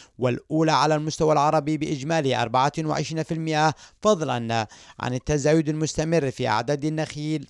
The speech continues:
في كافة محافظات مصر المنتجة للتمور.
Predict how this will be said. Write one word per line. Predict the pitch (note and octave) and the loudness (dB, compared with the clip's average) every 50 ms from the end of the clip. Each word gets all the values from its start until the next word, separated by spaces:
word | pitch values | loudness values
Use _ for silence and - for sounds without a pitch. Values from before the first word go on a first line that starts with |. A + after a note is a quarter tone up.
| _ - | _ -8
في | F3 E3+ D3+ | -6 -6 -4
كافة | - - E3 D#3 C#3+ - D#3 D3 - | -2 -2 -2 -2 -2 -2 -6 -6 -6
محافظات | D#3 D3 C3+ B2+ - D#3 D#3 D3+ C#3 D3+ C#3+ D#3 - - D3+ | -6 -6 -6 -6 -2 -2 -2 0 0 -2 -2 -2 -2 -2 -4
مصر | D3 D3 D#3 D3+ - - D3+ D3 C#3+ C#3+ - _ - | -4 -2 -2 -2 -2 -2 -4 -4 -4 -6 -6 _ 2
المنتجة | F3 F3 D#3+ D3+ D3 D3 D3 C#3+ C#3 - - D3 C3+ D3 C#3+ - - | 2 2 2 2 -2 -2 -4 -4 -4 -6 -6 -4 -2 -2 -2 -2 -2
للتمور. | C#3 C#3+ C3 A#2+ B2 - - G3 G#3+ G#3+ G#3+ F#3 D3 B2 A2+ A2 A2+ G#2+ | -4 -4 -2 -2 -4 0 2 2 4 4 4 4 4 2 0 0 -2 -4